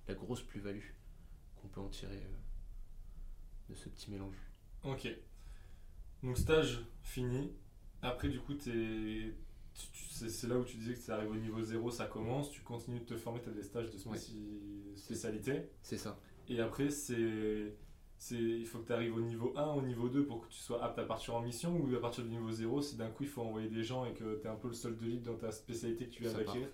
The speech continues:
Speaker 2: ça part.
Speaker 1: C'est ça. À partir du moment où on a le niveau zéro, on est apte à partir en mission.
Speaker 2: Ok.
Speaker 1: Donc si, euh, on finit le stage, trois semaines plus tard, il y a une mission, il faut quelqu'un, si on passe dans le couloir, euh, ça part, par exemple.
Speaker 2: Ok.
Speaker 1: S'il y a pas de...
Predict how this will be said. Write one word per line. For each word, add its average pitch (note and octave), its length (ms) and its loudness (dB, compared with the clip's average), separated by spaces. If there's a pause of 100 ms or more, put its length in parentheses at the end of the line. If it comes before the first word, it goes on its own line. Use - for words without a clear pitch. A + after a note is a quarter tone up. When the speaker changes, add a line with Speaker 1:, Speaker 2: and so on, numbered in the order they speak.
Speaker 2:
ça A#2+ 140 0
part. - 280 -2 (140)
Speaker 1:
C'est A2+ 120 -4
ça. - 280 -6
À A2 80 0
partir B2+ 320 4
du B2+ 40 8
moment C3+ 200 6
où - 20 8
on A#2 60 6
a A2 60 6
le A2 80 4
niveau A2+ 260 4
zéro, A2+ 480 2 (160)
on G2+ 120 -2
est G2+ 140 -4
apte A2+ 220 -2
à - 40 2
partir G#2+ 300 -6
en G2 60 -2
mission. F#2+ 220 -6 (640)
Speaker 2:
Ok. A2+ 200 -6 (300)
Speaker 1:
Donc G2 180 -4
si, B2 320 0
euh, G2 560 4
on A2 100 -2
finit A#2 320 2
le A2+ 80 4
stage, G#2+ 440 0
trois A2+ 200 -2
semaines A2 200 -2
plus - 140 -8
tard, A2+ 180 0
il G2 60 -4
y - 20 -4
a F#2+ 40 -4
une G2 80 2
mission, G2+ 220 4
il G#2 80 0
faut G2+ 100 -4
quelqu'un, A2+ 380 -4 (1000)
si - 200 -6
on G#2 60 -2
passe G#2 180 -2
dans G#2 80 -2
le G2 60 -4
couloir, G#2+ 360 0
euh, F#2+ 180 -4
ça - 120 -12
part, - 240 -12 (600)
par - 120 -14
exemple. - 260 -12 (340)
Speaker 2:
Ok. - 220 -2 (300)
Speaker 1:
S'il - 100 -10
y - 40 0
a - 20 -2
pas G2 160 0
de... G2 380 -2